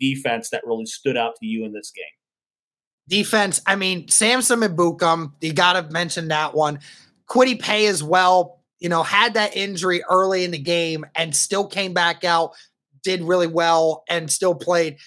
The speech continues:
Speaker 2: It, what was hilarious to me was, uh, when, if you remember that touchdown that got called back because of the hold, I think it was on Samson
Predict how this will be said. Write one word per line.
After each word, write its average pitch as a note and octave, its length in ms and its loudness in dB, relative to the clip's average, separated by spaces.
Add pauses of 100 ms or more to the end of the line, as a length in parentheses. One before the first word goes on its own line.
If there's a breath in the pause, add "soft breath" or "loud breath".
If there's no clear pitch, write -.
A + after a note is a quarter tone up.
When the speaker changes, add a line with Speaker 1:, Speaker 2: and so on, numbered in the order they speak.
(360 soft breath)
Speaker 2:
It, B3+ 160 2
what B3+ 280 4
was C4+ 180 2
hilarious G#3 680 2
to F#3+ 100 -6
me E3 440 -4 (320 soft breath)
was, F3 540 0
uh, E3 380 2 (320)
when, F3+ 300 0 (580)
if - 180 -6
you B3 160 4
remember C4+ 380 4
that A3 240 0
touchdown E3 800 -2 (340)
that F3+ 120 -2
got F#3+ 200 0
called G3+ 360 4
back F3 320 0 (440)
because F3 720 0
of E3+ 160 -6
the E3 80 0
hold, F3+ 440 2 (460)
I F3+ 80 -2
think G3 160 -6
it G3 40 -4
was F3+ 120 -2
on F3 220 -2
Samson D#3 680 -6